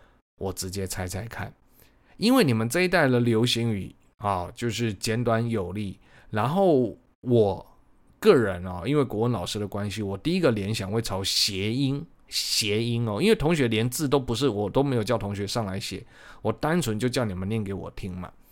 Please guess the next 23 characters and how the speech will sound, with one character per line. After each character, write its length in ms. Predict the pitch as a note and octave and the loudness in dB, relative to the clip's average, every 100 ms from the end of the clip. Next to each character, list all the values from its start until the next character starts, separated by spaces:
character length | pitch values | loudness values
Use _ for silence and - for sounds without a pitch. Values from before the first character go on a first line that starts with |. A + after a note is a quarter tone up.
| - - - _ | -20 -20 -20 _
所 160 | - A3 | 2 4
以 100 | G3+ | 6
呢， 220 | D#3+ D3+ | 6 4
你 120 | D3+ | 4
们 160 | A#2 C#3 | 2 2
念 180 | G3+ C#3 | 2 2
完 180 | G#2+ G#2+ | 0 0
之 80 | B2+ | 2
后， 120 | B2 | 2
我 480 | G2 G2 F2 - - - - | 0 -6 -10 -14 -20 -20 -8
直 240 | - B2+ | 0 2
觉 200 | D3 G#2+ | 2 -2
是 140 | G2 C3+ | -2 -4
朝 260 | - F#2 | -4 -6
谐 280 | G#2+ - G2 | -4 -4 -4
音 160 | G#2 G#2+ | -4 -4
去 120 | A2 | -6
想， 240 | - G2+ A#2 - _ - - - - | -6 -8 -12 -20 _ -20 -20 -20 -4
所 160 | C#3 | 4
以 40 | C3+ | 4
我 100 | G2+ | 4
就 140 | A#2 | 0
跟 340 | A#2 A2+ F#2 | 0 -2 -4